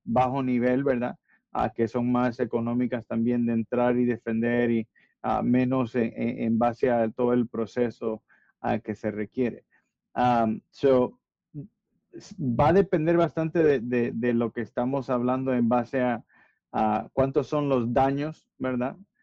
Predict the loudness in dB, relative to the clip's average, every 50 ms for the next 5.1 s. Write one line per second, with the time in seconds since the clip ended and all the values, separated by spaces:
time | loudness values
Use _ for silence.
0 | _ _ _ _ _ _ _ -4 -2 0 2 2 2 0 0 0 -2 -2 -4 -4
1 | -8 -12 _ _ -6 -2 0 0 2 2 2 2 2 2 2 2 2 0 -2 -6
2 | -10 _ _ _ _ _ _ _ _ -6 -2 0 0 2 2 2 2 0 0 -2
3 | -6 -12 -18 _ _ _ _ _ _ _ _ -8 -2 2 2 4 4 2 2 2
4 | 0 -2 -2 -2 -2 -2 -2 -2 -4 -4 -4 -4 -2 0 0 0 0 0 -4 -4
5 | -6